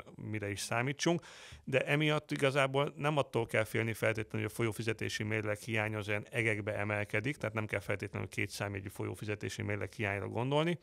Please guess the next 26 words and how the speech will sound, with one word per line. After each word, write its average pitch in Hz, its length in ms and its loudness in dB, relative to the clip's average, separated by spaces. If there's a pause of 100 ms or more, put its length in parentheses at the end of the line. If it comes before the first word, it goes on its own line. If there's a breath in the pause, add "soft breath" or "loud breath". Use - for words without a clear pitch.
(120)
hanem 151 240 4
csak - 160 0
arra, 110 300 8
hogy 123 260 4 (100)
azért, 131 260 10
hogy 123 140 6
ne 131 120 8
legyen 110 260 6
ennyi, 143 280 4
ezért 131 260 2
visszafogódnak 110 840 -2
a 113 80 2
gazdaságban 107 640 2
különböző 104 520 2
aktivitások, 104 760 0
beruházási 110 760 0
aktivitás, 104 640 -2
fogyasztási 113 600 0
aktivitás, 113 520 0
és 104 120 -4
ennek 110 260 -2
a, 117 40 -4
majd 110 220 0
az 104 100 -2
import 104 440 2
oldalán 104 500 4